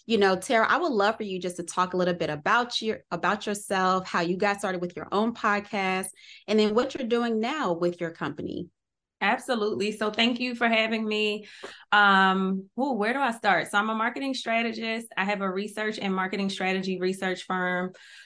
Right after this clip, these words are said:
Speaker 2: Um, as Megan mentioned, I work with corporations primarily in the beauty, personal care, um, space.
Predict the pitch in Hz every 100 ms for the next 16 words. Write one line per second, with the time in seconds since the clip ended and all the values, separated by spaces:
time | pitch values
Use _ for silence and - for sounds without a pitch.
0 | - - 180 175 196 190 208 208 196 196
1 | 196 180 170 180 190 190 185 185 - 196
2 | 190 175 170 180 180 185 - 180 175 180
3 | 185 185 180 - 180 175 175 170 170 170
4 | 185 190 180 175 180 180 180 180 - 185
5 | 175 170 170 170 180 165 165 160 165 -
6 | - 180 302 339 -